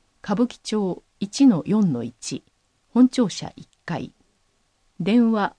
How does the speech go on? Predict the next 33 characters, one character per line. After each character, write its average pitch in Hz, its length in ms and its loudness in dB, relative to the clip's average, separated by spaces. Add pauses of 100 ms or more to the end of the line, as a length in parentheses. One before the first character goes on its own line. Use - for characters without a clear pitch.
(420)
五 240 260 6
二 247 240 8
七 165 280 -2
三 - 400 -6 (120)
四 233 280 4
零 214 200 0
六 - 320 -12
九。 156 160 -6
フ - 140 -12 (720)
ァ 247 80 2
ッ - 20 -10
ク - 100 -12
ス、 - 300 -12 (560)
三 294 320 6
二 233 240 6
零 185 180 -2
九 - 400 -6 (220)
一 233 240 -4
五 233 320 2
零 190 240 0
零 185 100 -2
へ。 98 340 -6 (840)
応 285 160 6
募 294 140 -6
者 - 180 -4
多 156 140 -10
数 269 200 6
の 190 120 6
場 156 140 -2
合 - 140 -10
は - 180 -12 (120)
抽 196 200 -2
選。 165 360 -4